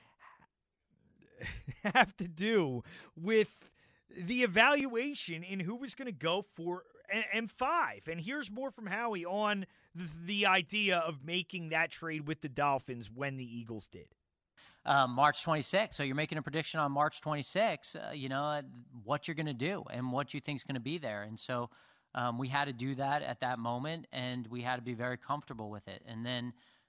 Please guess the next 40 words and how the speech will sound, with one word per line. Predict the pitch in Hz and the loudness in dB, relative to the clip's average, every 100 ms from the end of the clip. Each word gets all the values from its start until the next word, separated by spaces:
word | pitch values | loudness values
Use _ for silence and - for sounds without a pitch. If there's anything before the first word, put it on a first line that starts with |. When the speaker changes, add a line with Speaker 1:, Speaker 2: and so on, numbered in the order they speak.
| _ | _
Speaker 2:
um, | 113 113 110 113 | -8 -4 -4 -4
as | 123 156 135 | -2 -2 -2
we | 151 | -2
went | 139 135 | -2 -2
through | - 180 | -2 -4
the | 151 | -4
process, | - 113 113 139 127 | -2 -2 0 -4 -6
we | 131 139 | -8 -10
tried | - 139 139 | -2 -2 0
to | 143 139 - _ _ - | -4 -8 -16 _ _ -18
target | 120 135 139 143 | -2 -2 -2 -4
guys | 139 135 143 139 | 0 2 0 -2
that | 131 | -6
we | 117 131 | -6 -6
felt | - 135 135 | -2 -2 0
like | 123 | -4
could | - | -4
make | 123 120 | -8 -8
a | 113 | -10
huge | 127 107 | -12 -10
difference | 127 123 127 - - - - _ _ _ | -12 -10 -12 -12 -18 -20 -20 _ _ _
in | - | -2
our | 147 | 0
football | 147 151 135 123 | 0 -2 0 -2
team | - 127 | -4 -6
as | 120 - | -6 -8
players | - 127 131 110 | -2 -2 -2 -6
and | 110 | -10
people. | - 107 - 92 _ _ _ _ _ | -10 -12 -12 -18 _ _ _ _ _
And, | - 107 107 107 107 117 | -10 -8 -8 -8 -10 -10
um, | 107 107 104 104 104 | -8 -6 -8 -10 -8
we | 117 | -4
had | 120 | -4
a | |
list | 113 127 - | -4 -6 -6
of | 139 | -6
those | 139 131 | -6 -6
guys, | 135 127 139 135 | -2 0 -2 -6
and | 127 | -8
we, | 135 | -10